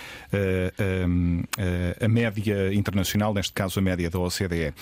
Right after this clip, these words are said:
Domingos Fernandes, eh, bom dia também, é o atual presidente do Conselho Nacional de Educação, é um órgão consultivo do Parlamento e do Governo, foi secretário de Estado da Administração Educativa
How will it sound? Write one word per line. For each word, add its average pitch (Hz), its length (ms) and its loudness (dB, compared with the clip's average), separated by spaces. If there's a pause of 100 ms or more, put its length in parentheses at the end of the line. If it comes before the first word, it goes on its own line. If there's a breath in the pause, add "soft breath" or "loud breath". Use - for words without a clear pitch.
(280 loud breath)
Domingos 127 240 2
Fernandes, 120 480 0
eh, 104 440 2
bom 101 320 2
dia 107 160 0
também, 107 400 2 (300 loud breath)
é 107 60 2
o 104 80 0
atual 104 240 0
presidente 104 400 0
do 98 100 -2
Conselho 101 300 0
Nacional 98 340 2
de 87 80 -2
Educação, 107 720 0
é 82 80 2
um 85 160 4
órgão 90 260 0
consultivo 101 540 0
do 95 80 0
Parlamento 95 480 0
e - 20 2
do 82 60 -2
Governo, 104 460 0
foi 117 180 0
secretário 110 400 -2
de - 80 -4
Estado 104 280 0
da 101 80 2
Administração 98 600 0
Educativa 95 560 -2